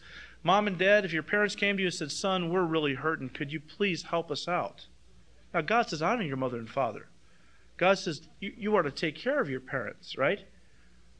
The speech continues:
You could say, "Well, Mom and Dad, I'm really sorry, but, you know, I've dedicated everything that I have to the Lord.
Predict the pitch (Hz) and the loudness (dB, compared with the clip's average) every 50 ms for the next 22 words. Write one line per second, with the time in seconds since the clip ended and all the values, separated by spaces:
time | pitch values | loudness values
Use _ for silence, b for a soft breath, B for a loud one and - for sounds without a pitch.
0 | - - - - - 214 285 277 - 208 - - - 185 170 165 165 160 165 170 | -20 -20 -10 -2 2 2 2 4 2 -2 -2 -2 2 6 6 6 6 6 6 4
1 | 160 170 180 190 196 190 185 170 151 160 165 165 156 160 170 170 170 170 170 160 | 4 4 2 2 2 2 0 0 2 2 2 4 4 2 2 2 2 2 2 2
2 | 151 139 131 - - 151 147 139 135 127 120 123 - 156 156 160 156 151 135 127 | 0 0 -2 -4 -2 -2 0 0 0 -2 -2 -4 -6 -4 -2 0 0 0 0 0
3 | 165 170 175 170 160 - - 160 139 131 131 151 156 170 160 160 156 156 151 156 | 0 0 0 0 -2 -2 -2 -2 -2 -2 -2 -2 -2 -2 -2 -2 -2 -2 -2 -4
4 | 156 156 151 143 135 135 139 143 156 147 143 - - 123 123 120 120 151 190 208 | -6 -6 -4 -2 0 0 0 0 -2 -2 -2 -4 -10 -10 -8 -8 -8 -8 -8 -8
5 | 226 226 | -10 -12